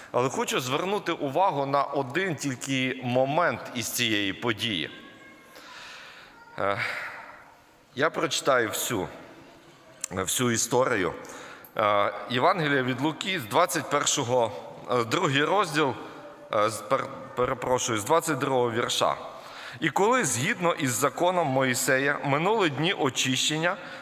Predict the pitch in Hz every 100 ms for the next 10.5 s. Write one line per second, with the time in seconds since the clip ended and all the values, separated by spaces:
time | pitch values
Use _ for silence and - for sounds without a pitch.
0 | - - 131 160 156 190 - 170 156 160
1 | 156 143 147 143 - 147 127 101 78 71
2 | - 135 - 131 123 151 151 156 139 -
3 | 127 127 107 117 107 - 78 62 - -
4 | - - - 131 143 - 151 143 156 202
5 | - 160 139 107 127 - 165 165 156 147
6 | 123 135 - 131 98 78 - - - -
7 | - - 214 214 202 196 170 147 120 110
8 | 113 143 143 185 160 180 165 - 131 113
9 | - 113 120 - 165 165 - 147 143 156
10 | 139 117 104 95